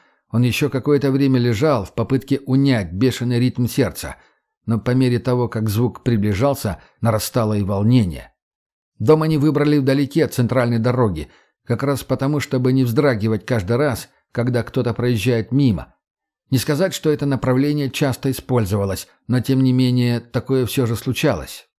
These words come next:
Однако звук, который должен был уже начать стихать, продолжал приближаться. А это значило лишь одно. Машины свернули в проулок. «Прячься», — строго приказал Макс —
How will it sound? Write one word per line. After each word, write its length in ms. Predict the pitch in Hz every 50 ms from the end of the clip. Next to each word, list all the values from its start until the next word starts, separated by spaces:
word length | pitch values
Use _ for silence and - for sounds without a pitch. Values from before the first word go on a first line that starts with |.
| _ _
Однако 600 | _ 107 113 117 147 139 - - 135 127 113 - _
звук, 680 | - 104 92 127 120 147 180 156 - - _ _ _
который 380 | - 113 - - 139 139 139 131
должен 440 | 117 117 143 143 110 117 127 117
был 160 | 113 143 135 127
уже 200 | 127 101 120 131
начать 420 | 127 123 110 - - 135 117 -
стихать, 560 | - - - 120 - - - 156 139 - - - - _ _ _ _ _
продолжал 540 | - 120 120 120 127 123 113 117 135 117 -
приближаться. 880 | - 123 123 127 123 131 131 113 110 123 101 87 - - - - - _ _ _ _ _ _ _ _ _ _
А 140 | 98 101
это 300 | 113 127 135 135 165 160
значило 560 | 147 123 147 147 139 131 - 139 143 143 143 -
лишь 240 | 127 127 127 - -
одно. 500 | 120 107 98 95 95 80 65 - _ _ _ _ _ _ _ _ _
Машины 400 | - 123 117 - 139 139 139 131
свернули 440 | - - 139 127 135 135 127 120 120
в 140 | 110 - _
проулок. 560 | - 117 123 117 107 98 82 71 - - _ _ _ _ _ _ _ _ _ _
«Прячься», — 500 | _ 117 113 117 98 - - - 87 82 - _ _ _ _ _
строго 420 | _ - - - 127 123 117 110 107
приказал 480 | - 113 110 - 113 107 98 110 107
Макс — 340 | 110 127 139 127 - - -